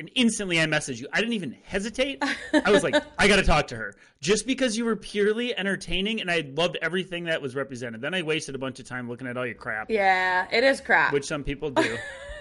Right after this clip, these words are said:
Speaker 1: And, and here we are. That was that simple. One of my athletes sent me a video of you on a struggle run.
Speaker 2: Okay.
Speaker 1: And I was like, "We got, we gotta talk to her."
Speaker 2: See,
Speaker 1: And that's how this came to be.
Speaker 2: I love that you've said that because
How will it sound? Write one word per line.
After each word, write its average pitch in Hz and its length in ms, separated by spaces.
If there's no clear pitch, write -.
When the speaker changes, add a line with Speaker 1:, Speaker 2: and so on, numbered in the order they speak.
Speaker 1:
And, 175 180
and 175 220
here 196 240
we 175 160
are. 196 200
That 143 160
was 156 140
that 175 260
simple. 131 420
One 127 160
of 147 60
my 147 100
athletes 156 400
sent 143 180
me 165 140
a 147 40
video 156 260
of 127 100
you 135 180
on 160 120
a - 20
struggle 147 380
run. 196 320
Speaker 2:
Okay. 247 480
Speaker 1:
And 214 100
I 156 60
was 139 80
like, 135 180
"We 123 80
got, 135 160
we 143 120
gotta 180 120
talk 196 240
to - 120
her." - 60
Speaker 2:
See, 330 140
Speaker 1:
And 143 140
that's 160 160
how 160 180
this 151 180
came 151 200
to 135 80
be. 262 40
Speaker 2:
I 285 60
love 294 220
that 330 180
you've 247 220
said 277 240
that 196 160
because 226 360